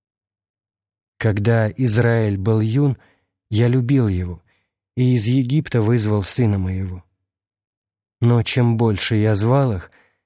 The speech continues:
тем больше они отдалялись от меня. Я сам приучал Ефрема ходить, носил его на руках своих. А они не сознавали, что я врачевал их.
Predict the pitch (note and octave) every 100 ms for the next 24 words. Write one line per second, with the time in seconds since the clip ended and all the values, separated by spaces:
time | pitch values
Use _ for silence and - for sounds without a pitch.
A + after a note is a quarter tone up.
0 | - A#2+ A#2+ A#2+ C#3 - - G#2+ G#2+ A#2
1 | A2 G#2 G2 A2 G#2+ G2 F2+ - F2+ G2
2 | F#2 F2+ _ _ _ _ _ _ _ _
3 | _ _ _ _ A2 B2+ B2 - D#3+ D3+
4 | B2+ A2+ G#2+ - C3 B2 G#2+ A2+ - A#2
5 | A2+ G#2+ - A#2+ A2+ G#2 - _ _ _
6 | A#2 A#2 - C3+ A2+ A2 G#2+ G#2+ A2 A#2+
7 | - G#2+ F2 - F#2+ F2 F2 _ _ _
8 | _ _ _ _ _ _ _ A#2+ A#2 B2
9 | C#3+ C3 - C3 B2 C3 C3+ D3+ A2+ G2
10 | - G#2+ A2 G#2+ A2 G#2 - A#2 G2+ F2+
11 | F#2 -